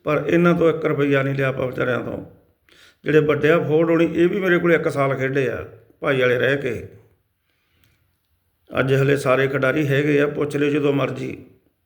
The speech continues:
ਭਾਈ ਵਾਲੇ ਇੱਕ ਸਾਲ ਮੇਰੇ ਕੋਲੇ ਖੇਡੇ ਆ। ਮੈਂ ਇਹਨਾਂ ਨੂੰ ਕਿਹਾ ਸੀ ਵੀ ਆਪਾਂ ਰਲਣਾ ਨਹੀਂ, ਕਿਸੇ ਦੇ ਨਾਲ ਰਲ ਕੇ ਨਹੀਂ ਖੇਡਣਾ। ਇਹ ਬੰਦੇ ਕੋਲੇ ਨਾ ਜਿਹੜੇ ਚਾਂਸ ਹੁੰਦੇ ਆ ਸਾਧ ਸੰਗਤ,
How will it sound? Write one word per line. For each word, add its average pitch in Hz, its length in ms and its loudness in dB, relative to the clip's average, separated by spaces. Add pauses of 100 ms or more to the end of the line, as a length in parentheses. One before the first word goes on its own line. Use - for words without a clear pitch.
(680)
ਭਾਈ 143 220 -2
ਵਾਲੇ 147 160 2
ਇੱਕ 151 180 0
ਸਾਲ 139 260 0
ਮੇਰੇ 143 180 2
ਕੋਲੇ 139 180 0
ਖੇਡੇ 147 340 0
ਆ। 147 40 4
ਮੈਂ 143 160 2
ਇਹਨਾਂ 147 140 0
ਨੂੰ 151 100 0
ਕਿਹਾ 151 140 0
ਸੀ 156 100 -4
ਵੀ 160 60 0
ਆਪਾਂ 156 200 2
ਰਲਣਾ 135 380 2
ਨਹੀਂ, 117 200 -6 (840)
ਕਿਸੇ 143 200 -2
ਦੇ 160 100 4
ਨਾਲ 156 100 2
ਰਲ 143 200 0
ਕੇ 143 160 -2
ਨਹੀਂ 143 160 0
ਖੇਡਣਾ। 156 340 0
ਇਹ 165 300 -2
ਬੰਦੇ 147 400 2
ਕੋਲੇ 151 200 0
ਨਾ 147 120 0
ਜਿਹੜੇ 170 220 0
ਚਾਂਸ 147 440 -2
ਹੁੰਦੇ 151 180 2
ਆ 147 60 2
ਸਾਧ 151 260 0
ਸੰਗਤ, 143 340 -2